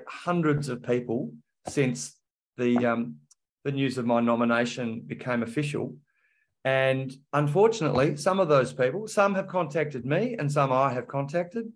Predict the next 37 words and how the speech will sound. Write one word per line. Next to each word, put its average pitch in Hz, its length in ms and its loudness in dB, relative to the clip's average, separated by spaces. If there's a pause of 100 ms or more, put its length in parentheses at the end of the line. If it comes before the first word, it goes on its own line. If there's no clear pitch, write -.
(280)
And 147 100 2
unfortunately, 151 960 2 (500)
um, 139 380 0
there 170 120 6
are 170 80 4
too 208 240 -2
many 185 240 2
of 165 80 -2
them 147 340 -4
that 147 280 2
are 147 100 -2
not 156 320 -2
currently 156 460 -4
members. 113 500 -4 (540)
They're, 151 200 4
they're 151 200 8
waiting 156 420 4
to 147 120 -10
see, 139 500 0 (440)
um, 127 440 0 (280)
see - 180 2
what 131 200 4
happens, 123 600 -4
and 123 480 0
th-, - 180 -8
they 135 320 4
are 127 120 2
sitting 160 380 0
on 139 120 2
the 127 80 -4
sidelines. 151 640 4
It's 147 200 -8
killing 220 400 2
a 135 60 2
lot 131 180 4
of 143 80 4
them. 117 240 -2